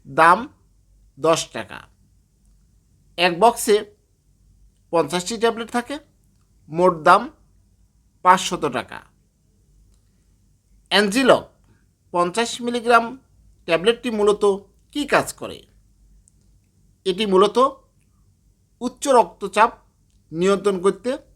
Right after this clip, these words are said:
বেশ কার্যকর। যাদের হাই প্রেশার রয়েছে, তাদের জন্য এই ট্যাবলেটটি বেশ কার্যকর।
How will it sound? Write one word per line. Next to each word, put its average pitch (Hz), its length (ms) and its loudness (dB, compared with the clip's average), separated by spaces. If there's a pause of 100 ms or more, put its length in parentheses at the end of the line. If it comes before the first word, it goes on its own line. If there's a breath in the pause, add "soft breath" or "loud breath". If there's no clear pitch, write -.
(260)
বেশ 240 220 0 (120)
কার্যকর। 120 480 -2 (1300)
যাদের 175 320 2 (460)
হাই 170 180 0 (100)
প্রেশার 220 380 2
রয়েছে, 185 300 -4 (1120)
তাদের 180 360 4
জন্য 254 180 0 (1200)
এই 190 160 -2
ট্যাবলেটটি 202 400 -2 (120)
বেশ 240 140 0 (280)
কার্যকর। 120 480 -6